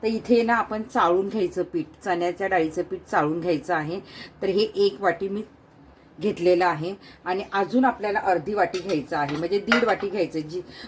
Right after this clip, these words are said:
वाटी लक्षात ठेवा, कारण वाटीचं प्रमाण बरोबर पाहिजे. अ, आपण, अ, घरात वाट्या सगळ्यांच्याच असतात, त्यामुळे वाटीचं प्रमाण योग्य आहे. तर इथे आपण दीड वाटी चण्याच्या डाळीचं पीठ घेतलेलं आहे. आणि चाळून घेणं हे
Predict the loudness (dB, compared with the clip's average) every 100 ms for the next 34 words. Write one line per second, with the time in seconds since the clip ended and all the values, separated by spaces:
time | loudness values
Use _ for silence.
0 | -2 0 2 0 0 -2 -4 -2 0 0
1 | 0 -2 2 0 0 -6 -6 -4 -2 -2
2 | 0 0 2 -2 0 0 0 -2 -6 -8
3 | -16 -8 -2 -2 0 -2 0 0 0 -2
4 | -6 -10 -20 _ -20 -20 -20 -20 -20 -20
5 | -20 -20 -18 -6 2 4 4 2 -2 -2
6 | -4 0 0 0 -2 -2 -4 -4 -4 -4
7 | 0 -2 -2 -6 -4 -2 -2 -2 0 -2
8 | 0 -2 0 -4 -10 -14 -20 -14 -4 -2
9 | -2 2 2 4 0 -2 -6 -20 -20 -6
10 | 0 4 4 2 -4 -6 -10 -20 -20 -4
11 | -2 0 -2 -2 0 2 2 0 -4 -6
12 | -4 -4 -2 0 0 -2 -6 -12 -16 -20
13 | -4 -2 0 0 4 6 6 2 0 -2
14 | -2 -2 -4